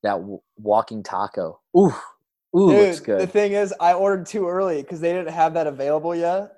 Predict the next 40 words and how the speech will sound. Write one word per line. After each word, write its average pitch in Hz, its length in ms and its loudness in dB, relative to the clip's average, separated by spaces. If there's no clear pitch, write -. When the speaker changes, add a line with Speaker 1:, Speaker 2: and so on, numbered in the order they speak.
Speaker 1:
Oh, 117 380 6
Speaker 2:
So - 80 -10
I 123 100 4
haven't, 113 260 2
Speaker 1:
baby. - 40 -18
Speaker 2:
I 165 40 -4
haven't 165 180 -6
been 160 80 -6
able 151 160 -6
to 131 60 -14
try 151 180 2
it, 120 100 -10
but 139 200 -4
n-, 147 120 -20
next 156 320 -6
round 147 220 -6
of 135 60 -12
meals 131 220 -12
that 123 100 -12
I 120 80 -10
get, 120 220 -12
I'm 120 80 -16
gonna 123 140 -16
get 113 60 0
Speaker 1:
There, 127 120 4
Speaker 2:
that 127 80 0
one. 92 80 -6
Speaker 1:
there's 117 220 4
a 113 60 2
barbecue 107 520 2
chicken 120 320 -2
I'm 123 160 -4
eyeing 120 340 -4
too. 117 240 -14
I'm 143 160 -4
eyeing 147 480 0
really 160 260 4
the 123 80 0
whole 135 300 2
thing, 156 360 -2